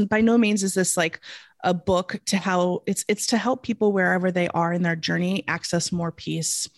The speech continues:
And so whether you've already gone through a spiritual awakening or you're just new to spirituality, or maybe you're more religious, like, it will meet you where you're at.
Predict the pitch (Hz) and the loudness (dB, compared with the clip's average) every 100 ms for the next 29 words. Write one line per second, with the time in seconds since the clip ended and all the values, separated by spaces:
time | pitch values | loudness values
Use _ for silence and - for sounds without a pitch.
0 | - - - 190 196 208 196 202 202 196 | -18 -18 -4 0 0 2 4 4 2 2
1 | 190 196 185 220 220 202 190 190 185 185 | 2 2 2 2 2 2 0 2 2 2
2 | - 180 170 - 170 165 175 165 165 170 | 2 0 0 0 2 2 0 -4 -2 -2
3 | - 180 180 180 175 185 175 202 202 196 | -4 -2 -2 0 0 -2 0 0 0 -2
4 | 180 - 180 180 180 180 185 196 190 196 | -2 -2 -4 -2 0 0 0 0 2 0
5 | 196 196 196 190 190 190 190 190 190 190 | -2 -2 -2 0 0 0 0 -2 -2 -2
6 | 185 165 - 185 - - - 220 214 185 | -2 -2 -4 -6 -4 -4 0 2 2 0
7 | 190 208 185 170 170 160 - 240 294 170 | -2 -2 -2 -2 -2 -4 -6 -4 -2 0